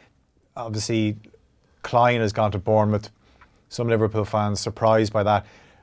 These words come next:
At the time, probably not too surprised, but then when the Alexander-Arnold news breaks, then they're thinking,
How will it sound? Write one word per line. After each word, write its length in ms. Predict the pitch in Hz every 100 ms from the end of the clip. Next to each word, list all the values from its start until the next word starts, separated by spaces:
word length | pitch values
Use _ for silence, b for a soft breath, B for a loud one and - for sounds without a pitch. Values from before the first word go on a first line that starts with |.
| b - - -
At 100 | 208
the 80 | 147
time, 340 | 156 175 185
probably 240 | 170 156
not 220 | 143 135 -
too 220 | 147 165
surprised, 460 | 135 110 117 110 113
but 140 | -
then 220 | 131 123
when 240 | 120 113 104
the 120 | 117
Alexander-Arnold 800 | 113 104 113 107 107 110 110 107
news 240 | 104 98
breaks, 400 | 107 104 104 -
then 100 | 107
they're 80 | 98
thinking, 360 | 113 101 104